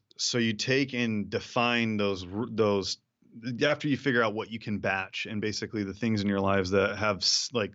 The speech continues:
very sequential steps that you can easily batch or you can create some sort of systems around, you create that system and then you basically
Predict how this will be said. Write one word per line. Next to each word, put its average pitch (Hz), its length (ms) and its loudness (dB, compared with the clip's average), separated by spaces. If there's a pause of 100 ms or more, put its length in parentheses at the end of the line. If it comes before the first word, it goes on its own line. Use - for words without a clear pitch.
(100)
very 113 320 4
sequential 101 640 -2
steps - 520 0
that 98 120 -4
you 107 120 -4
can 104 160 0
easily 98 260 4
batch 135 400 0
or 117 60 2
you 104 40 -4
can 104 120 -6
create 101 220 -4
some 104 120 -8
sort 104 160 0
of 95 80 -2
systems 113 400 2
around, 95 380 2 (400)
you 107 100 2
create 120 380 2
that 110 140 0
system 101 520 -2
and 98 140 -6
then 98 100 -2
you 92 220 -2 (100)
basically 101 480 -2